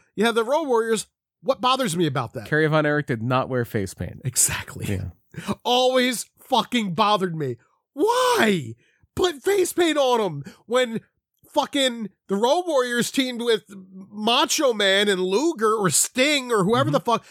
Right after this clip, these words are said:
Speaker 1: when they did that shit over in W C W, S-, Macho Man wore face paint,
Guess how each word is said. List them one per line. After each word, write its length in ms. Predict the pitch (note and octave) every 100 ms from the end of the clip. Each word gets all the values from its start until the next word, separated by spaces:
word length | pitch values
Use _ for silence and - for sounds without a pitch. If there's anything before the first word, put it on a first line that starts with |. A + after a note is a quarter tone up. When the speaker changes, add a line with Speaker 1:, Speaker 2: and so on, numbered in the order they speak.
| -
Speaker 1:
when 120 | - A3
they 120 | A#3
did 180 | F#3 A#3+
that 120 | A3+
shit 140 | A#3
over 180 | A#3 G#3+
in 100 | G3+
W 240 | A3 G#3
C 200 | G3 G#3+
W, 500 | D#3+ G3+ D#4 B3+ C4+ - _ _ _ _ -
S-, 180 | - - _ _ _ D3+
Macho 400 | E3 B3 - E4+
Man 180 | C#4+
wore 120 | A3 G3
face 260 | G3+ F#3
paint, 320 | - A3 C#4